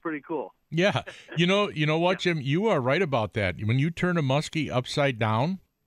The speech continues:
Speaker 2: that it does calm 'em down. Yeah, but,
Speaker 1: Yeah.
Speaker 2: uh, generally, though,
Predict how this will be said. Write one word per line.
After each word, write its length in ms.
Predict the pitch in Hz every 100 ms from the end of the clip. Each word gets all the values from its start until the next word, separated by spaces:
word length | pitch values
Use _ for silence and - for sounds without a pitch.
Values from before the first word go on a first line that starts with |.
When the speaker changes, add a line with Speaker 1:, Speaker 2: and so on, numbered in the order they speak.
| _ _ _ _ -
Speaker 2:
that 280 | 131 123 - 113 123
it 220 | 131 -
does 240 | 147 190
calm 280 | - 143 147
'em 120 | 139
down. 380 | 127 160 117 69 - _
Yeah, 240 | 117 135 120 - -
but, 140 | 139 139
Speaker 1:
Yeah. 120 | 135
Speaker 2:
uh, 300 | - 117 110 92 - - - 113
generally, 640 | 107 190 254 208 147 127
though, 400 | 123 123 120